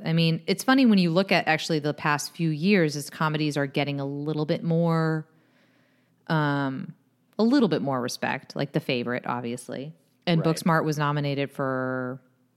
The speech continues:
Speaker 1: something. And Once Upon a Time in Hollywood, obviously, was
Speaker 2: Right.
Speaker 1: nominated.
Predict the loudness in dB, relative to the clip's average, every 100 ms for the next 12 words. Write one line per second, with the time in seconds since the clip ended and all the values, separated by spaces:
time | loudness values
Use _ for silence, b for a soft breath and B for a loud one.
0 | _ 0 2 2 -2 -12 -16 _ _ _
1 | _ _ 4 6 6 6 2 2 2 4
2 | 4 4 0 -6 -6 -8 -8 -10 -12 -12
3 | -14 -14 -14 -12 -10 -6 -6 -8 -12